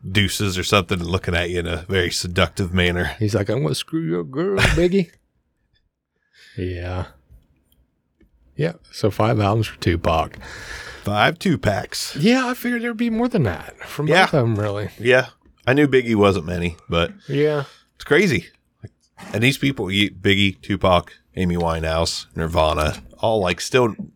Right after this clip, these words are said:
Speaker 1: everybody knows those names still.
Speaker 2: Sure, yeah.
Speaker 1: And they did music for, what, five years apiece?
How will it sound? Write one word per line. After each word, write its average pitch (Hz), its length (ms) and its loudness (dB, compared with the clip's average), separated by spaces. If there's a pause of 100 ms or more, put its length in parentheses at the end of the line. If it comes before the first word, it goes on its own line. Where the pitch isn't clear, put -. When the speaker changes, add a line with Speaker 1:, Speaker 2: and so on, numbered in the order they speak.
Speaker 1:
everybody 147 300 2
knows 95 200 0
those 92 180 -4
names 117 260 -2
still. 95 300 0 (240)
Speaker 2:
Sure, 107 300 -2
yeah. 92 420 -6
Speaker 1:
And 101 140 0
they 98 100 4
did 101 160 4
music 101 340 2
for, 107 120 2
what, 101 260 2
five 90 280 -2
years 92 200 0
apiece? - 440 -2